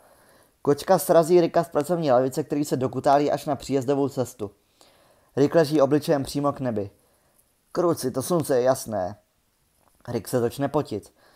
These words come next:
"No tak, tohle opravdu nemůže být způsob, kterým umřu. Tohle je mega geniální ekvivalent umírání na záchodě." Rick se začne zcvrkávat. "Takový vedro, já umřu." Nad Rickem se objeví mraky a začne pršet. Rick se přestane zcvrkávat.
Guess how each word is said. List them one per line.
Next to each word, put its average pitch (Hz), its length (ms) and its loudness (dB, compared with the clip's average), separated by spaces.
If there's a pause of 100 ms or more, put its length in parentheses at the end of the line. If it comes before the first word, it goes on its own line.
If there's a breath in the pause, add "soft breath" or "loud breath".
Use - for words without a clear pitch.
(260 soft breath)
"No 165 160 2
tak, 147 220 6
tohle 165 220 4
opravdu 170 360 6
nemůže 165 360 2
být 147 140 2
způsob, 156 360 2
kterým 143 280 2
umřu. 123 440 -4 (340 soft breath)
Tohle 165 260 4
je 160 40 4
mega 165 260 6
geniální 160 500 2
ekvivalent 156 500 4
umírání 160 460 2
na 165 100 -2
záchodě." 131 580 0 (760)
Rick 131 240 -2
se 135 100 -4
začne 135 260 -2
zcvrkávat. 120 640 0 (640)
"Takový 147 400 4
vedro, 131 320 4
já 147 180 8
umřu." 139 540 2 (640 soft breath)
Nad 135 120 2
Rickem 165 280 -2
se 190 140 2
objeví 160 280 0
mraky 143 340 2
a 165 60 2
začne 156 300 -6
pršet. 123 540 -4
Rick 139 200 0
se 147 120 -2
přestane 143 360 -4
zcvrkávat. 110 600 -2